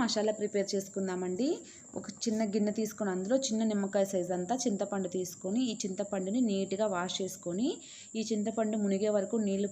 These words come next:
పోసుకొని ఒక పక్కన ఉంచుకోవాలి. ఒక ఫైవ్ మినిట్స్ ఇలా నాననివ్వాలండి చింతపండుని. ఈలోపు మనము ఒక చిన్న మిక్సీ జార్ తీసుకొని అందులో రెండు మూడు స్పూన్లు పుట్నాల పప్పు వేసుకొని ఇలా మెత్తగా గ్రైండ్ చేసుకొని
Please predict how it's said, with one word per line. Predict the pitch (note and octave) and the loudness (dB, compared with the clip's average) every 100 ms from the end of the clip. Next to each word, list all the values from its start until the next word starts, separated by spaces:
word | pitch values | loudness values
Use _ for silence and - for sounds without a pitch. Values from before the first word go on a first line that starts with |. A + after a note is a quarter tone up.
| F#3+ | -2
పోసుకొని | F#3 - C4+ E4+ | -4 0 0 2
ఒక | C#4 | 2
పక్కన | G3+ - G#3 | 0 0 0
ఉంచుకోవాలి. | G3+ - F#3 E3+ E3+ G#3+ | 0 -2 -4 -4 -4 -4
ఒక | A3 G3+ | -4 -2
ఫైవ్ | F#3+ F#3+ | 0 0
మినిట్స్ | G#3 A#3 | 0 -2
ఇలా | G3+ F#3+ | -2 -2
నాననివ్వాలండి | F3+ F#3+ G3+ F#3+ F3+ F3 E3+ | 0 0 0 0 -2 -4 -4
చింతపండుని. | F3+ E3+ F3+ F3 E3+ G#3+ F#4+ - - - - - - - - - - - | -6 -6 -6 -6 -4 -2 -2 -6 -18 -20 -20 -20 -20 -20 -20 -20 -8 0
ఈలోపు | A#3 A#3 A#3 | 2 2 0
మనము | A3 A3+ E4 G4+ | 0 2 2 0
ఒక | A#3 - | -2 -2
చిన్న | G#3+ A3 | -2 0
మిక్సీ | G#3 F#3+ A3 G#3+ | -2 0 0 2
జార్ | G#3 G3+ | 0 0
తీసుకొని | G3 - G3 A#3+ D#4+ | -6 -4 -2 0 0
అందులో | G3+ F#3+ F#3 B3 F#4+ - - - | 0 0 0 0 -2 -6 -20 -4
రెండు | G#3+ G#3+ G#3+ | 0 0 0
మూడు | G#3+ | -2
స్పూన్లు | - G#3+ G#3+ A#3 E4 | -4 -2 0 0 2
పుట్నాల | A#3+ A3 G#3 G#3+ | 0 0 -2 0
పప్పు | G#3 G3 F#3+ | 0 0 0
వేసుకొని | F#3+ F#3+ - A#3 C4+ | -2 -2 -2 0 4
ఇలా | A3+ | 4
మెత్తగా | G3 F#3 G3+ A3+ G#3 | 2 0 0 2 2
గ్రైండ్ | G3 F#3+ | 2 2
చేసుకొని | G3 G3 - | -2 -4 -4